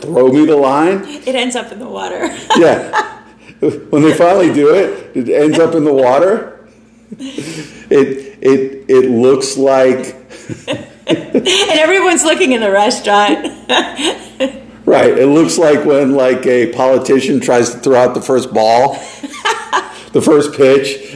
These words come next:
Speaker 1: and it, and it sort of, like, thuds into the ground halfway between the pitcher's mound and home plate. Or you have to run up and do an intervention and actually grab the line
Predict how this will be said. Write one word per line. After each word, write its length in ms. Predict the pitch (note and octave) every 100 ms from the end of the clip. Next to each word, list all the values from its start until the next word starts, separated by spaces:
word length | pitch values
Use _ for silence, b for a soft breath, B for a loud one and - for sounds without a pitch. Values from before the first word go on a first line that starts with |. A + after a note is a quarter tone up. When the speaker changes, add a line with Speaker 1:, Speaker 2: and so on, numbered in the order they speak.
| D3
Speaker 1:
and 140 | C3
it, 340 | C#3 C3+ C#3
and 80 | C3+
it 60 | C#3
sort 200 | D#3 D#3+
of, 40 |
like, 160 | C#3+ B2+
thuds 540 | - - B2 C3 B2+
into 260 | C#3 C3 B2
the 80 | B2
ground 680 | C3 B2 B2+ C#3 D3 C#3+ - B B
halfway 440 | - C3+ C3 C#3
between 720 | B2+ C3+ - C3 C3 B2+ B2 - B B B
the 200 | A2 A2+
pitcher's 460 | C#3 C3 D3 C3
mound 280 | C3 B2+ C3
and 120 | A#2+
home 240 | B2+ B2+ B2+
plate. 500 | C3+ C3+ C#3 C3+ - B B -
Or 680 | F#3 A3+ F#3 E3 D#3 - -
you 120 | D#3
have 100 | D#3
to 60 | -
run 280 | A2+ B2+ C#3
up 180 | C#3+ C#3+
and 140 | B2
do 100 | C#3
an 80 | C3
intervention 600 | C3+ C#3 A#2+ C3 C3 D#3
and 160 | C3+ C3
actually 260 | C3 C#3+
grab 540 | - B2 A#2+ B2+ C#3+ C3
the 120 | C#3
line 680 | C3 C3 C#3+ D#3 - -